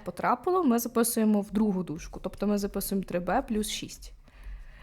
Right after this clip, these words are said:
І, звичайно, що логічно, гарно буде з другої дужки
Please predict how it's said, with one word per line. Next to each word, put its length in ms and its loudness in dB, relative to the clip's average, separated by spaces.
І, 360 4
звичайно, 600 2
що 160 -4
логічно, 560 -2
гарно 380 4
буде 380 2
з 60 -2
другої 440 4
дужки 500 0